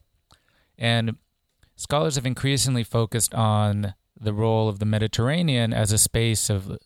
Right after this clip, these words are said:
let's say, cultural contact and of exchange, not only of, you know, goods, uh, and economic things, but also ideas and people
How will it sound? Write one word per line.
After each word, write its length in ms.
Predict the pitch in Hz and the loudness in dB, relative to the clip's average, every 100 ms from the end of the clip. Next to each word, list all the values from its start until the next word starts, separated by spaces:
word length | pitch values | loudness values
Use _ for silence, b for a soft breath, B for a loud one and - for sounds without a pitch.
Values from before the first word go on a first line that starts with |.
| - | -8
let's 140 | 101 | -4
say, 100 | - | -4
cultural 420 | - 110 110 - | -2 0 0 0
contact 680 | 104 101 101 - 98 95 - _ _ _ _ | 0 0 0 0 -4 -4 -12 _ _ _ _
and 280 | 120 98 98 | -2 0 0
of 120 | 101 | -2
exchange, 800 | 110 - - - 135 113 101 - | -4 -6 -6 -2 0 0 -2 -4
not 160 | 110 110 | -2 0
only 160 | 107 104 | 0 0
of, 160 | 95 | -2
you 80 | 110 | -4
know, 240 | 95 98 - 160 | -4 -6 -12 -8
goods, 480 | 110 107 101 - - _ _ _ _ _ _ _ - | -2 0 -2 -6 -10 _ _ _ _ _ _ _ -12
uh, 340 | - 104 95 95 | -4 -2 0 -2
and 180 | - 107 | -4 -4
economic 460 | 101 - 127 156 139 | -4 -2 -2 -2 -2
things, 240 | 117 107 | -2 -2
but 140 | - 117 | -2 0
also 220 | 113 107 | 2 2
ideas 480 | 104 104 110 104 101 | 0 2 2 2 2
and 120 | 98 | 0
people 500 | 110 - 101 95 | 0 0 0 -2